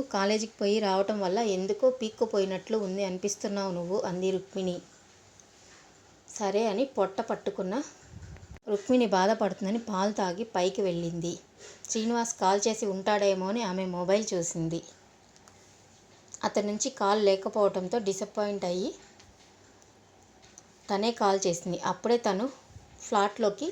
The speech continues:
ఎంటర్ అవుతున్నాడు శ్రీనివాస్. రింగ్ అవుతున్న మొబైల్ వంక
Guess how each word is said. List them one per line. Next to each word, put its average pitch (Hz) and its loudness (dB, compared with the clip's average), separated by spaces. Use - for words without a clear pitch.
ఎంటర్ 208 2
అవుతున్నాడు 190 0
శ్రీనివాస్. 190 0
రింగ్ 220 4
అవుతున్న 220 6
మొబైల్ 214 6
వంక 196 2